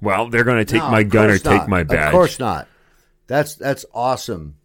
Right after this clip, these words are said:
Speaker 2: Jonathan. I think that's the coolest thing ever, man.
Speaker 1: I appreciate
Speaker 2: If
Speaker 1: that.
Speaker 2: you need help,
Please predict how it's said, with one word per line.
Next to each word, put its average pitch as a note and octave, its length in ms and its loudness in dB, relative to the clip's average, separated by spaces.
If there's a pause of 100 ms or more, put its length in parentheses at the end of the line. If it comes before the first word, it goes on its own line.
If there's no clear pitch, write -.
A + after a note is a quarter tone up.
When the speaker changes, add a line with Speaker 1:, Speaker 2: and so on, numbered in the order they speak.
Speaker 2:
Jonathan. F2 560 -10
I F#2 160 -8
think A#2 240 -10
that's G2+ 260 -10
the F#2 120 -14
coolest A2+ 440 -12
thing G2 220 -10
ever, D2 240 -12
man. D#2 400 -18
Speaker 1:
I G2 80 -2
appreciate F#2 480 -2
Speaker 2:
If - 60 -12
Speaker 1:
that. D2+ 100 -4
Speaker 2:
you D2 80 -4
need F#3+ 200 -2
help, C#3+ 460 0